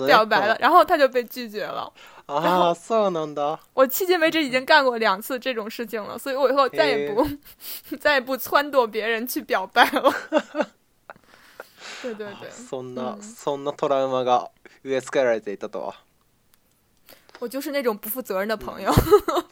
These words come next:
Speaker 2: まあまあ、でも、あの、しっかり成長してよかったですね。
Speaker 1: うん。
Speaker 2: うん。
Speaker 1: <laughs> うん。想想当时的回忆还是挺-
Speaker 2: で、多分、
Speaker 1: 挺开心的。
Speaker 2: 小学校とかちっちゃい頃、
Speaker 1: うん。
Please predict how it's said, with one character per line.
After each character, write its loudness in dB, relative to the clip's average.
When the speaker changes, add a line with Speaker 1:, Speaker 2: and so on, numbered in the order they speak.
Speaker 2:
ま 0
あ 0
ま -8
あ、 -12
で -4
も、 -12
あ -10
の、 -10
し -10
っ -20
か -4
り -4
成 -6
長 -10
し -14
て -10
よ -12
か -10
っ -12
た -18
で -16
す -20
ね。 -18
Speaker 1:
う -14
ん。 -10
Speaker 2:
う -10
ん。 -10
Speaker 1:
<laughs> -
う -12
ん。 -10
想 -6
想 -4
当 -4
时 -12
的 -6
回 -12
忆 -8
还 -14
是 -12
挺- -14
Speaker 2:
で、 -4
多 2
分、 -4
Speaker 1:
挺 -12
开 -12
心 -16
的。 -18
Speaker 2:
小 -2
学 -2
校 -2
と -16
か -4
ち -16
っ -20
ち -4
ゃ 4
い -4
頃、 -4
Speaker 1:
う -10
ん。 -18